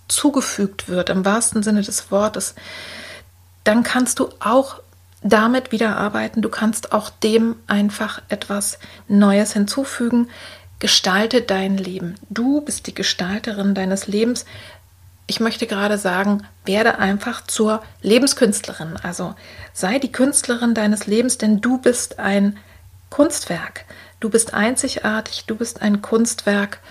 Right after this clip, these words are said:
und behandle dich auch so. Ich wünsche dir jetzt viel, viel Freude.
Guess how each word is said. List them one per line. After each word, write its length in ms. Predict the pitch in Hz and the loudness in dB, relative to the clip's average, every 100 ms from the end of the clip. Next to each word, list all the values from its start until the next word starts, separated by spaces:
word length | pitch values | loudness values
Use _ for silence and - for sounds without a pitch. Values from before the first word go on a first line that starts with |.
| - - - - | -20 -20 -20 -4
und 160 | 220 202 | 0 0
behandle 420 | 190 190 190 196 | 0 -2 -4 -6
dich 240 | - - | -10 -12
auch 120 | 180 | -10
so. 260 | - - 202 - - - - - _ - - - - - - - - - | -10 -10 -12 -14 -14 -14 -14 -20 _ -20 -16 -12 -10 -10 -14 -18 -20 -4
Ich 200 | 240 208 | -2 0
wünsche 320 | 247 269 262 | 2 2 0
dir 200 | 220 220 | 2 2
jetzt 280 | 208 208 - | 2 0 -6
viel, 360 | - - 285 311 | -8 2 2 4
viel 200 | 269 254 | 0 -2
Freude. 580 | - 180 190 220 285 | 0 0 2 2 -2